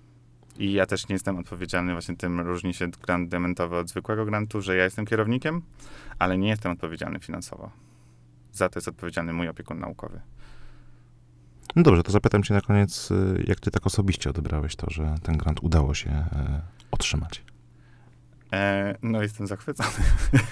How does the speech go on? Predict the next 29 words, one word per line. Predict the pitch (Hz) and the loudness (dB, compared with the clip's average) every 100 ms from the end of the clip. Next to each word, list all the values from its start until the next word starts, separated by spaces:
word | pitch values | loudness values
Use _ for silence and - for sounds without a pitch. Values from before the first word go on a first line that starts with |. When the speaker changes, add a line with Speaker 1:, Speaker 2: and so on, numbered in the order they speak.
| - | -6
Speaker 1:
<laughs> | 104 - - - 147 - | -6 -8 -14 -12 -10 -6
że, | 101 98 95 98 95 - - | 0 2 4 6 4 2 -4
że | 101 101 | -6 -4
się | 104 | 0
udało, | 95 98 101 95 | 4 6 6 4
bo | |
to, | 98 - 95 92 101 - - - - | -2 4 6 6 2 -8 -20 -20 -2
e, | 95 92 92 92 85 | 2 4 6 4 2
to | - | 4
jakby | 110 101 | 4 4
umożliwi | 95 98 95 90 | 2 2 0 -2
mi | 85 85 | -2 -4
studia | - 80 | -4 -6
doktoranckie. | 80 - 85 82 - 127 147 147 - | -6 -4 -2 -2 -4 -2 -2 -6 -6
E, | 92 90 90 90 90 87 90 92 98 95 - - - - - - - - - - - - - - | -2 0 0 0 -2 -2 -2 -2 -4 -6 -8 -8 -8 -10 -12 -12 -16 -18 -18 -20 -20 -20 -20 -12
k-, | - - - | -12 -10 -12
znaczy, | - 107 107 101 | -4 -2 0 0
jestem | 104 107 101 | -2 0 -2
ich | - - - - - | -4 -12 -20 -18 0
pewny, | 101 90 85 | 0 0 -2
bo | 90 92 92 | 2 2 2
tak | 92 | 0
naprawdę, | 95 90 95 90 92 92 90 92 - - - - - - | -2 0 0 2 0 2 0 -4 -12 -20 -20 -20 -20 -4
e, | 95 92 92 92 | 0 2 2 2
nie | 101 | 0
jest | 92 | 0
łatwo | 87 - 92 | -2 -2 -6
się | - | -6
utrzymać | 82 - 85 87 95 - - | -6 -4 -2 -4 -6 -12 -16